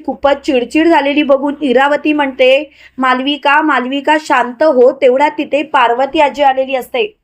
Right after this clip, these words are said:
आणि पार्वती आजी इरावतीला बोलते, "इरावती, अगं, असं काय करतेस तू? अगं, ती जर का जात असेल ना,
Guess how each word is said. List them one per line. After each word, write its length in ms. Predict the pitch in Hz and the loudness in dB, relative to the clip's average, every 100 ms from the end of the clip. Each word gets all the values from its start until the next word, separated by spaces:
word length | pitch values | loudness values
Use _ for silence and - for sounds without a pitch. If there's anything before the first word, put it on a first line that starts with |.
| _ _ _ - - | _ _ _ -20 -6
आणि 180 | 247 269 | -4 -4
पार्वती 580 | 277 269 233 262 262 320 | 0 0 0 -4 -6 -4
आजी 440 | 294 254 277 311 | -2 -4 -10 -12
इरावतीला 600 | 277 247 277 302 302 302 | -6 -2 0 -2 -4 -4
बोलते, 320 | 302 302 247 277 | -2 -4 -6 -10
"इरावती, 640 | 277 254 277 302 302 311 | -6 0 0 0 -2 -4
अगं, 220 | 302 311 | -2 -2
असं 220 | 302 339 | -4 -6
काय 280 | 330 311 349 | -2 -2 0
करतेस 480 | 370 359 359 320 - | -2 -4 -4 -10 -8
तू? 320 | 269 240 240 247 _ _ _ _ _ | -8 -8 -10 -18 _ _ _ _ _
अगं, 220 | 240 262 | -4 -2
ती 200 | 302 311 | -6 -8
जर 200 | 269 302 | -6 -6
का 160 | 302 311 | 0 -2
जात 380 | 240 269 277 311 | 0 -2 -2 -6
असेल 340 | 294 311 311 | -8 -8 -4
ना, 120 | 262 | -4